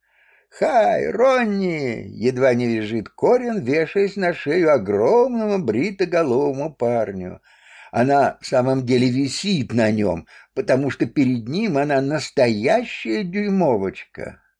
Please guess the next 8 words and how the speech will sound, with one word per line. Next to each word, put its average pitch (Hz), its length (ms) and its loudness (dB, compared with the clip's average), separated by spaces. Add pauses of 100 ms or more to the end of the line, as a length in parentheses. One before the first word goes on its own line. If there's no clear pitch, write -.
(1160)
"Здорово, 269 760 2
живчик!" 170 840 -4 (460)
неожиданно 139 640 2
высоким 135 580 -2
голосом 202 680 0
приветствует 175 840 0
её 185 260 0
Ронни, 139 580 -4